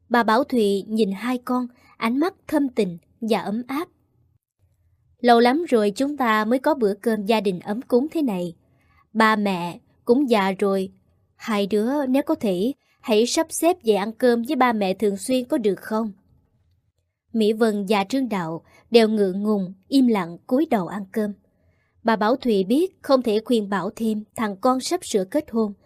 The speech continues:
nên nhìn sang cô con gái nuôi. "Mỹ Vân, dù sao con cũng ở có một mình,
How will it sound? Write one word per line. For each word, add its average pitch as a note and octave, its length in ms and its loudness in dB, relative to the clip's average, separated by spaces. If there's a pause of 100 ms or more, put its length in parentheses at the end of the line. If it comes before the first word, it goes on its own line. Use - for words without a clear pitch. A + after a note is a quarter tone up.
(320)
nên A3 340 0
nhìn G#3+ 200 0
sang B3+ 320 -2
cô A3 160 2
con G3 240 -6
gái G#3 220 -6
nuôi. A#3+ 280 -2 (1080)
"Mỹ G#3 240 0
Vân, G#3 300 0 (580)
dù G#3+ 220 2
sao A#3 280 0
con A#3 380 0 (180)
cũng A#3 180 4
ở A3 120 2
có D#4+ 120 -2
một G#3+ 280 0
mình, G3 240 -2